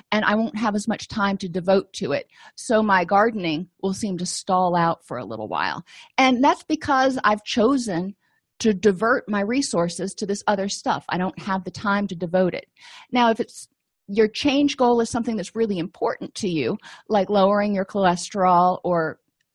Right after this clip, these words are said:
dealing with your depression or your anxiety, then you need to think about,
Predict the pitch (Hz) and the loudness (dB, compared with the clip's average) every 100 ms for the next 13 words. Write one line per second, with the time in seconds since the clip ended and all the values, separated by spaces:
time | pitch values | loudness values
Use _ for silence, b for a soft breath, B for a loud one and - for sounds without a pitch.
0 | - 175 _ _ - 208 202 202 190 180 | -20 -20 _ _ 0 2 4 2 0 -4
1 | 175 208 202 202 180 - 175 170 160 156 | 0 2 2 -2 -4 0 0 0 0 0
2 | 165 151 147 143 175 B B B - 226 | 0 2 2 0 -4 B B B -6 2
3 | 320 330 302 285 254 - 254 254 214 220 | 4 6 4 2 -2 -2 -2 0 4 4
4 | 208 196 | 6 2